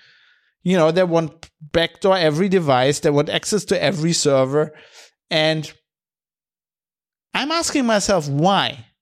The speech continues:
I'm saying, you know, we're living in a,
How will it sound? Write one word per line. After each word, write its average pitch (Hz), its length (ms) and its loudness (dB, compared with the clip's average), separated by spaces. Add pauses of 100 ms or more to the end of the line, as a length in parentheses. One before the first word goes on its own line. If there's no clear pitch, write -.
(960)
I'm 202 180 0
saying, 220 500 -2
you 254 200 -2
know, 233 100 4
we're 226 280 0
living 240 460 2
in 180 240 -2
a, 175 380 -2